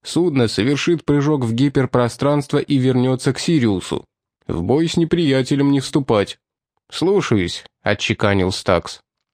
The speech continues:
Аллигат практически сразу сбросил скорость и отстал от флагмана.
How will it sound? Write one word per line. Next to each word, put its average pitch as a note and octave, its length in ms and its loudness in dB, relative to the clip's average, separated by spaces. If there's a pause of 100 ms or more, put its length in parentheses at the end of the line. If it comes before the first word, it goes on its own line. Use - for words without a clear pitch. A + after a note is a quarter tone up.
Аллигат F#2+ 580 0
практически D#3 680 -2
сразу C#3+ 420 0
сбросил A#2+ 520 0
скорость D3+ 520 -4
и - 100 -2
отстал C#3 460 0
от G2+ 120 -2
флагмана. F#2 640 0